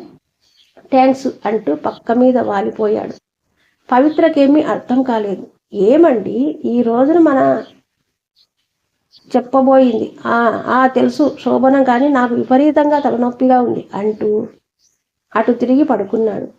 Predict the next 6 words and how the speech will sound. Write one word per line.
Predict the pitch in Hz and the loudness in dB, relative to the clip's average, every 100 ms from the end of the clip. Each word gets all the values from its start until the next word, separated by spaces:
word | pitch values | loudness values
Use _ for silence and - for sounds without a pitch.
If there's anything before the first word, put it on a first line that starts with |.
| _ | _
"అయ్యో, | 202 233 269 330 294 - _ _ _ _ - | -4 0 2 2 0 -8 _ _ _ _ 0
ఉండండి | 254 294 311 254 | 2 4 4 2
జేండు | 226 233 254 | 0 0 2
బామ్ | 269 247 | 2 2
రాస్తాను," | 208 208 220 214 - | 0 -4 -4 -6 -6
అంటూ | 190 202 110 101 | -6 -6 -6 -8